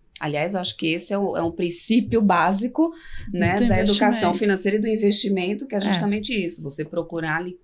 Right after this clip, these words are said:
Speaker 1: é, de alguma forma, né, ter sempre os juros mais baixos no caso de dívidas,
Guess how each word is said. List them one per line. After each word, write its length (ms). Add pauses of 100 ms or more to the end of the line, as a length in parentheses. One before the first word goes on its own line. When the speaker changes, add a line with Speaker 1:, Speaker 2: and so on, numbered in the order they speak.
Speaker 1:
é, 240
de 140
alguma 320
forma, 480 (340)
né, 140
ter 280
sempre 380
os 80
juros 320
mais 280
baixos 320
no 100
caso 280
de 140
dívidas, 640